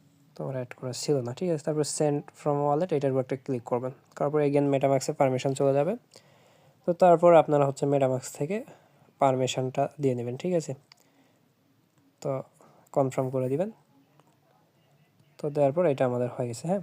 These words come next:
তো এইখানে আপনার হচ্ছে, আহ, ডিপোজিটে একটু সময় লাগে, তো এখানে ওয়েট করতে হবে, ঠিক আছে? এই সময় পর্যন্ত। তো আমারটা হচ্ছে কমপ্লিট হয়ে গেছে। আমি এখন, আহ, যদি চলে যাই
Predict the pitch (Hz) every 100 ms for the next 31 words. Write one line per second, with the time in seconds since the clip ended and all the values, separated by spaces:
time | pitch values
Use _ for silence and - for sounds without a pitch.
0 | - 175 - 175 170 190 190 160 156 151
1 | 156 156 151 131 127 143 143 139 139 151
2 | 143 143 - 131 131 143 220 - 185 160
3 | 160 143 - 123 123 123 185 196 170 135
4 | 156 135 139 127 123 123 120 117 131 _
5 | _ _ _ 170 160 165 170 170 180 160
6 | 151 147 147 139 143 190 151 143 147 -
7 | 151 139 135 135 135 135 139 131 139